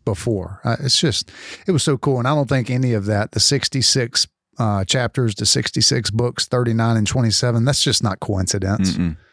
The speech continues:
Speaker 1: That is, uh, divine.
Speaker 2: It is.
Speaker 1: It's
Speaker 2: It's,
Speaker 1: so
Speaker 2: it's
Speaker 1: cool.
Speaker 2: God, y-, you know, um, inspiring, not like supernatural inspiration like Scripture, but inspiring them to go, "Hey, let's, let's even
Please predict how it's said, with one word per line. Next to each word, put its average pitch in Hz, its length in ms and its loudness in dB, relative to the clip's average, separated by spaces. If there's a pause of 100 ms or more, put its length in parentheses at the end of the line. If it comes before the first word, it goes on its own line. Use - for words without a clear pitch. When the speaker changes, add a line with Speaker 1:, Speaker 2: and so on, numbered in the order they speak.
(380)
Speaker 1:
That 120 160 0
is, 95 300 0
uh, 95 220 2
divine. 95 580 -2 (100)
Speaker 2:
It 185 120 0
is. 98 160 0
Speaker 1:
It's 92 80 0
Speaker 2:
It's, - 80 0
Speaker 1:
so 123 100 2
Speaker 2:
it's 101 140 0
Speaker 1:
cool. 98 180 2
Speaker 2:
God, 110 460 0 (840)
y-, 101 220 -4
you 107 180 0
know, 90 280 0 (280)
um, 87 360 0
inspiring, 107 1200 0 (100)
not 101 400 -4 (200)
like 90 200 -2
supernatural 95 640 0
inspiration 95 680 0
like 87 160 -2
Scripture, 110 480 -2
but 87 240 -4 (300)
inspiring 113 840 0
them 98 420 0
to 110 120 -4
go, 92 420 -2 (500)
"Hey, 131 120 0
let's, 127 420 -2
let's - 420 0
even 113 460 0